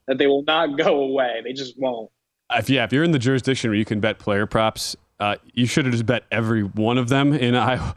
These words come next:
Speaker 2: <laughs> in Iowa, Michigan State. It's a hundred one to a hundred one. Uh, at least I'm seeing the one book, uh, I, I have pulled up here. DraftKings has minus two thirty-five on Iowa. And that's
Speaker 1: Wow.
Speaker 2: actually,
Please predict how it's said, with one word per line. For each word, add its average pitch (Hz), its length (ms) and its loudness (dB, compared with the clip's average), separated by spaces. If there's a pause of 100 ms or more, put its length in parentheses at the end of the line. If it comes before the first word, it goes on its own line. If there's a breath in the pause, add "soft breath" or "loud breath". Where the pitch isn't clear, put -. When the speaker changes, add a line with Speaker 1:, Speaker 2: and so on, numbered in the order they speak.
Speaker 2:
<laughs> 180 120 -2
in 151 180 2
Iowa, 135 480 0 (400 soft breath)
Michigan - 400 0
State. 147 280 0
It's 127 160 0
a 113 60 2
hundred 147 320 2
one 131 220 2
to 123 120 2
a - 20 2
hundred 117 260 0
one. 107 320 0 (460 soft breath)
Uh, 131 180 2
at 147 140 0
least 180 220 0
I'm 165 100 -2
seeing 139 320 0
the 120 100 0
one 127 300 2
book, 123 340 0
uh, 117 60 2
I, 101 380 2
I 107 80 -2
have 110 200 0
pulled 107 200 0
up 104 120 -2
here. 101 120 0
DraftKings 104 400 -2
has 92 160 -4
minus 104 260 -2
two - 180 -2
thirty-five 85 880 -4
on 71 160 -6
Iowa. 80 400 -4 (300 soft breath)
And 107 80 0
that's 127 160 0
Speaker 1:
Wow. 123 80 2
Speaker 2:
actually, 110 260 -4